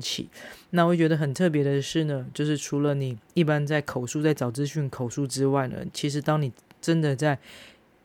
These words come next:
品饮品酒的时候，你喝到这些感觉的时候，你会觉得特别的有感触，因为这是你自己亲身去经历的一个感觉。我觉得大概也是一个品酒的乐趣吧。好，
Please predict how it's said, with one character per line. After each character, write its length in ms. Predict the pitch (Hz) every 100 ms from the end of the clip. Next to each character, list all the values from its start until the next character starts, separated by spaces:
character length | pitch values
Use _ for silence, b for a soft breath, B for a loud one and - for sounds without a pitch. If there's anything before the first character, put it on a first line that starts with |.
| _ _ _
品 220 | - 175 196
饮 140 | 151 101
品 200 | 143 151
酒 140 | 147
的 100 | 131
时 60 | 131
候， 60 |
你 100 | 135
喝 160 | 104 151
到 140 | 156
这 100 | 147
些 120 | 147 143
感 200 | 127 -
觉 120 | 123
的 180 | 113 113
时 160 | -
候， 80 | 131
你 80 | 131
会 160 | 139
觉 120 | 143 139
得 120 | 131
特 240 | - 208
别 120 | 147 131
的 100 | 131
有 160 | 127
感 240 | 139 135 -
触， 320 | - - 165
因 160 | 151 185
为 80 | 180
这 120 | 175
是 180 | 170 170
你 140 | 135
自 160 | 110 175
己 220 | 156 131 - _ -
亲 260 | - 180 180
身 180 | 180 160
去 100 | 170
经 240 | - 147
历 80 | 151
的 100 | 143
一 80 | 113
个 100 | 143
感 180 | - - 107
觉。 260 | - 95 - B B B -
我 120 | 139
觉 140 | 135 147
得 160 | 165
大 160 | 165 156
概 120 | 151
也 120 | 131
是 160 | 120 147
一 100 | 147
个 140 | 139
品 300 | 135 - 139
酒 140 | 143 123
的 60 |
乐 180 | 117 147
趣 200 | 139 -
吧。 240 | 135 117 - B B B
好， 240 | B -